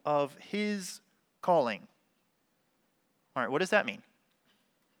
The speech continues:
Hope is, hope is, let's talk, talk about hope first. Hope. All right. So hope is,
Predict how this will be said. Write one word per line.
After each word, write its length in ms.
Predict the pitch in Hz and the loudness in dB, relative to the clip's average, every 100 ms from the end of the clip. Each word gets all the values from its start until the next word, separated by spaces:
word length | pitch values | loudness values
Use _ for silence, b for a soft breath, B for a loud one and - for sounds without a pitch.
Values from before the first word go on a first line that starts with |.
| _ _ _ _ _ _ _ _ _ _ _ _ _ | _ _ _ _ _ _ _ _ _ _ _ _ _
Hope 300 | 202 277 139 | 2 2 2
is, 260 | 131 165 | 0 0
hope 160 | 185 180 | -4 -4
is, 180 | 170 - 170 165 | -10 -10 -10 -6
let's 140 | 196 | -2
talk, 160 | 214 165 | -2 4
talk 160 | 175 | 4
about 140 | 151 117 | 4 -2
hope 120 | 104 | -4
first. 300 | - - - _ | -6 -12 -16 _
Hope. 200 | - 139 - _ _ _ _ _ _ _ _ _ _ _ _ _ _ _ _ - | -2 -2 -4 _ _ _ _ _ _ _ _ _ _ _ _ _ _ _ _ -6
All 80 | 104 | -6
right. 100 | - _ _ _ _ _ | -6 _ _ _ _ _
So 160 | - 147 | 4 4
hope 360 | - 269 277 - | 10 10 10 6
is, 480 | 135 131 151 - | 2 2 2 -4